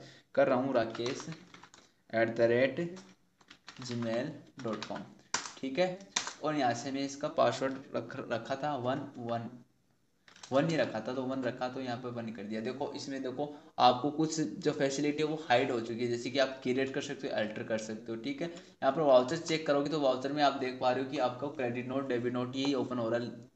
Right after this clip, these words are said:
जबकि आपके पास contra voucher की facility नहीं है, payment voucher की facility नहीं है, रिसीट voucher की facility नहीं है, जनरल voucher, क्योंकि ये अभी, अभी हम क्या कर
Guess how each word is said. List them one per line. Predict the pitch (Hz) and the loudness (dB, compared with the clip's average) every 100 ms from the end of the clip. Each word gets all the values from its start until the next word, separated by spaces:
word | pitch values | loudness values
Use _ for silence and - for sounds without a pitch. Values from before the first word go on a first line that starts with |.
| - | -6
जबकि | 123 - 127 - - - | -2 -2 -2 -4 -14 0
आपके | 120 120 135 | 2 2 2
पास | 135 135 | 4 4
contra | - 127 127 131 | 0 -2 2 4
voucher | 127 127 131 | 4 0 -4
की | 139 131 | -4 -4
facility | 127 117 127 127 127 | -4 -2 -4 -4 -2
नहीं | 123 120 | -2 -2
है, | 120 123 - - | -2 -4 -10 -4
payment | 127 131 135 | 0 2 4
voucher | 131 123 131 | 4 4 0
की | - 123 | -2 -2
facility | 120 123 123 127 | -2 -2 -2 -2
नहीं | 123 123 | -2 0
है, | 117 | 0
रिसीट | 113 147 147 | 0 2 4
voucher | 135 131 | 4 2
की | 127 127 | -4 -2
facility | 120 120 117 123 | -2 -4 -6 -4
नहीं | 147 | -2
है, | |
जनरल | 135 113 110 | -2 0 0
voucher, | 104 - | 0 -4
क्योंकि | 135 131 151 | -6 -2 0
ये | 127 151 | 2 4
अभी, | 92 123 | 4 2
अभी | 131 135 | 0 0
हम | 135 | 0
क्या | 131 131 | 0 -2
कर | 135 | -4